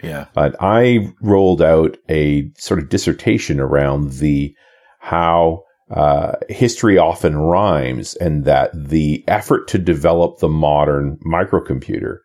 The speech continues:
Speaker 2: uh, parallels the de-, effort to develop quantum computers very closely.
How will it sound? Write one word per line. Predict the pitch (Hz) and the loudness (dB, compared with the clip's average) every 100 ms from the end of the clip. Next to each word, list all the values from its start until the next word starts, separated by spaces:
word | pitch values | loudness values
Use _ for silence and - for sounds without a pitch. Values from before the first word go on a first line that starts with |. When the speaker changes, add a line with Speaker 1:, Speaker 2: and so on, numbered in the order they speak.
| _ _ _ _ - | _ _ _ _ -12
Speaker 2:
uh, | - 62 62 - - | -6 -2 -2 -4 -6
parallels | - 113 120 80 71 64 - - - | 0 4 4 4 2 0 0 -4 -4
the | 87 | 0
de-, | 78 - 80 | 2 2 0
effort | - - | -2 -6
to | |
develop | 76 69 65 - | -4 0 0 -2
quantum | - 95 87 | 0 0 -2
computers | - - - | -6 -6 -6
very | - 76 | 0 0
closely. | 69 - 73 - 50 - | 0 -2 -2 -2 -12 -16